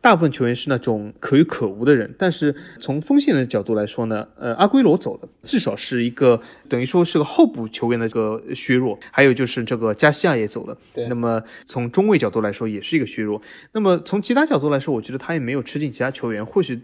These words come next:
Speaker 1: 曼城的板凳深度本来就可以，应该是这么说吧，就曼城这个球队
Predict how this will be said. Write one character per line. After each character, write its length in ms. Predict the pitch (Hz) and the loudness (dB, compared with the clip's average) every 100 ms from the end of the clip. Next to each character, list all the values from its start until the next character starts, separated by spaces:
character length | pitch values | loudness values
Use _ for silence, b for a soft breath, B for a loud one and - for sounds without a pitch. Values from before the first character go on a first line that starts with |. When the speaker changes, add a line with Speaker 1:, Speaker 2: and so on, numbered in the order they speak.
| - | -4
Speaker 1:
曼 180 | 190 131 | -2 -2
城 160 | 127 | -2
的 80 | 135 | -4
板 260 | 131 98 101 | -2 -4 -4
凳 140 | 143 | -8
深 200 | 123 165 | -4 -4
度 100 | 147 | -4
本 160 | 110 92 | -6 -8
来 140 | 95 | -10
就 160 | - - | -4 -4
可 380 | - - 101 | -4 -10 -8
以， 160 | 127 - B B 180 | -6 -8 B B -18
应 140 | 196 220 | -4 2
该 140 | 233 | 2
是 300 | 226 165 143 | 2 2 0
这 140 | 139 185 | 2 -2
么 80 | |
说 160 | - 107 | -2 -6
吧， 180 | 98 98 b b | -8 -12 b b
就 160 | - 165 | 0 0
曼 240 | 208 262 | 4 2
城 160 | 147 135 | 2 -2
这 80 | 160 | -2
个 60 | |
球 220 | 117 110 | -2 -6
队 160 | 107 131 | -4 -4